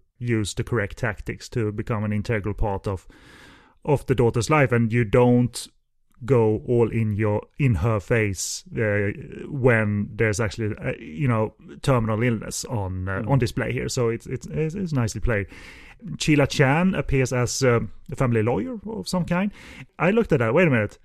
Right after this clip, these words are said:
Speaker 1: That's that annoying chick from, like, Prince of the Sun. <laughs> She used to be a comedian a-, akin to a Sandra Mm of sorts. You know, that's what they used her for. Uh, Prince of the Sun is the Conan Lee, uh, Cynthia Rothrock, uh, Lam
Speaker 2: Yeah.
Speaker 1: Ching Ying movie.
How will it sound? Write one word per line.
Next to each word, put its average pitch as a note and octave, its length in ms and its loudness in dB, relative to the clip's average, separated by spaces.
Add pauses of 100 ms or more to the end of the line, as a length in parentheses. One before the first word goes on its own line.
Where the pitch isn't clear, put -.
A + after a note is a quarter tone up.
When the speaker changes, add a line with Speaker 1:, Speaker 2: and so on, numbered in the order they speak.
(680)
Speaker 1:
That's D#3+ 280 2
that C#3 200 6
annoying C3 320 4
chick G2 340 -4
from, A#2 160 -2
like, G#2+ 160 -2
Prince A2+ 300 0
of G#2 100 -4
the A2 80 -4
Sun. C3+ 360 4
<laughs> - 60 -10 (520)
She D#3+ 200 4
used F#3 320 10
to D#3+ 80 8
be C#3+ 140 8
a B2+ 80 8
comedian C3 800 4
a-, C#3 100 -2 (180)
akin C#3+ 400 0
to C3 120 2
a A#2 80 4
Sandra B2 440 4
Mm A2 380 0
of F#2 100 -2
sorts. - 460 -6 (680)
You C3 80 0
know, G#2+ 200 2
that's C3 540 2
what B2+ 180 2
they A2 100 0
used G2+ 340 -6
her - 100 -8
for. A#2 340 -6
Uh, G#2+ 60 -4
Prince D3 300 2
of G#2 80 -2
the B2 80 2
Sun A2+ 320 2
is F#2+ 160 -6
the G2 360 -2
Conan A2+ 360 2
Lee, G2+ 320 -2
uh, F#2 200 -4 (460)
Cynthia A2 320 -2
Rothrock, G2 560 -4
uh, F#2+ 320 0
Lam A#2+ 140 2
Speaker 2:
Yeah. A2 60 4
Speaker 1:
Ching B2+ 200 2
Ying G#2 140 0
movie. G#2 240 -4